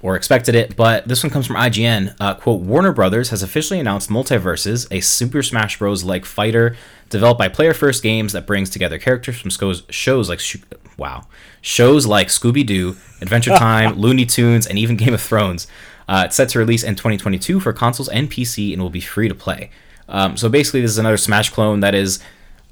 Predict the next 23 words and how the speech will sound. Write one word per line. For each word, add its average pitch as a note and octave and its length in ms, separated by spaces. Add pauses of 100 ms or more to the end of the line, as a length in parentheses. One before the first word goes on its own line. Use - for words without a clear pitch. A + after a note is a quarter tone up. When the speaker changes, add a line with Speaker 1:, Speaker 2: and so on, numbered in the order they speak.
(140)
Speaker 1:
in G2+ 100
all C3 120
honesty, B2+ 360
likely, G#2 440
if G2 100
not F#2+ 180
doomed A2 240
to C3 80
fail, C#3 300
but G#2 180
we'll A#2+ 100
see. F2 260
Maybe F#2 220
this G2 200
will G2+ 80
be F#2+ 100
the F#2 80
one F2+ 200
that D#2+ 180
turns E2 260
the D2+ 60
tide. - 300 (520)
Um, F2 400